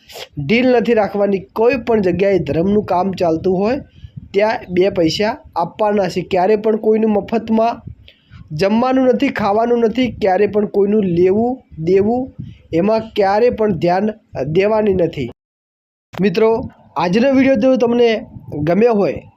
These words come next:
તો લાઈક કરી દેજો, ચેનલને સબસ્ક્રાઈબર કરી તમારી કુળદેવીનું નામ આ ચેનલની કોમેન્ટમાં તમે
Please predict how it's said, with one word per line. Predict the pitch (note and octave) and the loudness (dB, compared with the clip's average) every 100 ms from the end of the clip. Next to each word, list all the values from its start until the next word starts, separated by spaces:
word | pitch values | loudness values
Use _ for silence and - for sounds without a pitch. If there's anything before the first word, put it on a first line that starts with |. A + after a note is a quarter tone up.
| _ - - - - _ | _ -20 -20 -20 -20 _
તો | G#3+ | 0
લાઈક | G3 F#3 G3 | 2 2 0
કરી | A3 A#3 | 0 2
દેજો, | G#3+ A3 A3 A3 A#3 - | 2 2 2 -2 -4 -6
ચેનલને | G#3+ A3 A#3+ A#3+ | 0 2 2 2
સબસ્ક્રાઈબર | G#3+ G3 - A3 A3 G#3 G#3 | 0 -2 -4 0 2 2 0
કરી | G#3 G#3 G#3 | 2 0 0
તમારી | G#3 G3+ A#3 B3 B3+ - | -2 0 0 0 0 -2
કુળદેવીનું | A3 A#3+ A#3 A#3+ A#3 A3 G#3+ | -2 2 4 2 2 2 2
નામ | F3 B2 A#2+ _ _ - - - - _ - | 0 -2 -8 _ _ -20 -20 -20 -20 _ -6
આ | G#3+ A#3+ | -2 0
ચેનલની | A#3+ A3 A3 A3+ A3 | 0 2 4 2 0
કોમેન્ટમાં | G3 G3 B3+ A#3 A3+ G#3 | 0 2 2 2 0 2
તમે | G#3 G3+ | 2 0